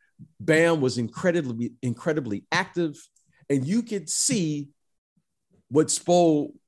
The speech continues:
was thinking. Okay, that's here. And the reason I'm saying that, Moses, I'm concerned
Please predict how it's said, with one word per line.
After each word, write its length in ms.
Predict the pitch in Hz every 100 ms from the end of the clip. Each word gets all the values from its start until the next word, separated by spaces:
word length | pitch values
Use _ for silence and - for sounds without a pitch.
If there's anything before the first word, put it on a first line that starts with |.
| _
was 200 | 139 131
thinking. 420 | - 139 - - _ _ _ _ _ _ _ _ _ _ _ _ _ -
Okay, 500 | 117 110 120 95 85 -
that's 180 | 107 -
here. 260 | 104 73 _ _ _ _ -
And 100 | 190
the 60 |
reason 340 | 208 370 311 240
I'm 140 | 190
saying 320 | - 196 190
that, 260 | 151 123 117 _ _ _ _ _ _ _ _ _ _
Moses, 260 | 143 135 143
I'm 200 | 185 240
concerned 840 | 240 202 - 185 185 151 135 123